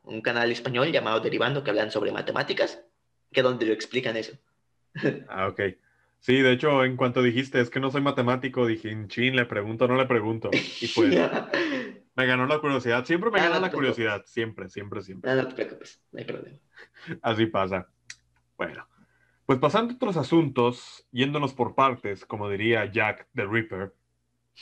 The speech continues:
Speaker 2: este, estábamos hablando un poquito a-, afuera de micro de lo que es las, los dilemas mola-, molales.
Speaker 1: Molales.
Speaker 2: Morales,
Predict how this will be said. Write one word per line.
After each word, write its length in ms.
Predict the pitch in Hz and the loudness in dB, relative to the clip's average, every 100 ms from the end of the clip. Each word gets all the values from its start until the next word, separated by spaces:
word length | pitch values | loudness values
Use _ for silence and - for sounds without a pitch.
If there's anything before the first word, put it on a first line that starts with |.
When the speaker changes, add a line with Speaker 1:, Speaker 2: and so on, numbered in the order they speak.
| - - | -18 -6
Speaker 2:
este, 720 | 98 - - 104 101 98 - _ - _ _ _ _ _ _ _ _ _ - - | -6 -4 -2 0 2 0 -4 _ -20 _ _ _ _ _ _ _ _ _ -20 -8
estábamos 1160 | - - 147 156 165 165 165 156 135 113 - _ - | -8 4 6 6 4 4 4 6 4 2 -2 _ -6
hablando 680 | 113 117 127 135 147 135 | -2 0 0 0 0 2
un 220 | 131 135 | 0 -2
poquito 640 | 135 139 135 151 139 127 120 | -6 -6 -6 0 4 6 6
a-, 160 | 120 117 | 4 0
afuera 260 | 120 127 131 | 0 0 2
de 80 | |
micro 340 | 123 123 131 123 | 0 -2 2 2
de 120 | 113 | 4
lo 140 | 104 | 0
que 160 | - 110 | 0 0
es 120 | 110 | 2
las, 240 | 117 113 117 | 0 0 -2
los 200 | 123 107 | -4 -4
dilemas 400 | 107 104 117 117 | -4 -2 -2 -2
mola-, 320 | 113 107 117 120 | -2 -2 -4 -8
molales. 960 | 107 98 98 101 104 110 107 95 - _ _ _ _ _ _ | -10 -8 -6 -2 0 2 0 -6 -14 _ _ _ _ _ _
Speaker 1:
Molales. 220 | 139 113 | -8 -2
Speaker 2:
Morales, 840 | 117 120 143 123 98 - - - | 2 2 2 0 -6 -12 -20 -20